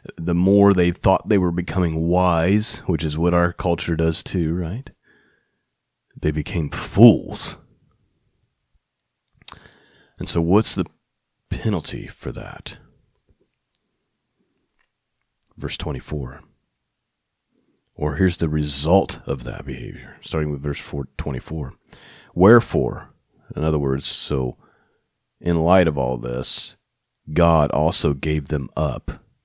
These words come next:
to uncleanliness through the lust of their own hearts, to dishonor their own bodies between themselves, who changed the truth of God into a lie, and worshipped and served the create-, creature more than the Creator,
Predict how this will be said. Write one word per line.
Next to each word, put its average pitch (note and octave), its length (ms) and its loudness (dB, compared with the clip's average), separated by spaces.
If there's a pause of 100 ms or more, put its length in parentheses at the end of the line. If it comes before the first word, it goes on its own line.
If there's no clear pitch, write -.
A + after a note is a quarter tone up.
(280)
to - 140 -6
uncleanliness C#2+ 760 -6
through D#2 160 -4
the B1 80 -6
lust D#2+ 460 0
of D#2 80 -6
their C#2 160 -2
own F#2 160 2
hearts, D#2 480 -4
to E2 100 -4
dishonor E2 460 0
their C#2 180 -4
own F2+ 380 0 (600)
bodies C2+ 600 0 (240)
between B1 480 -8 (280)
themselves, D2 840 0 (240)
who F#2 100 2
changed G2 440 0
the F2 80 0
truth A#2 400 2
of F#2+ 100 -2
God G2 240 4
into F#2 300 0
a - 20 4
lie, D#2+ 680 -4 (880)
and F2 160 -2
worshipped G2 420 6
and E2 100 -2
served G2 380 4
the E2 80 0
create-, F#2 880 0
creature A2+ 480 2
more F#2 300 4
than E2 160 -4
the D2 80 -6
Creator, F2+ 520 2